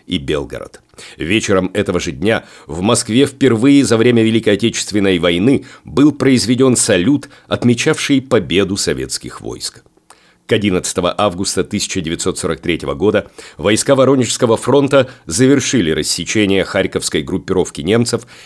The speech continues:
и охватили её с трёх сторон, создав угрозу её полного уничтожения. Двадцать второго августа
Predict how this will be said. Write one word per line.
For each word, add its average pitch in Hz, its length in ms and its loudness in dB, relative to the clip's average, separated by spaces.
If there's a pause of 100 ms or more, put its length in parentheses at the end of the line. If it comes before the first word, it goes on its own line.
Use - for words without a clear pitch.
(120)
и - 200 2
охватили 139 540 0
её 127 380 4
с - 160 -4
трёх 104 260 0
сторон, 120 440 -4 (200)
создав 139 480 0
угрозу 135 420 2
её 127 280 4
полного 117 500 2
уничтожения. 85 880 -4 (580)
Двадцать 92 480 -2
второго 92 440 0
августа 82 580 -4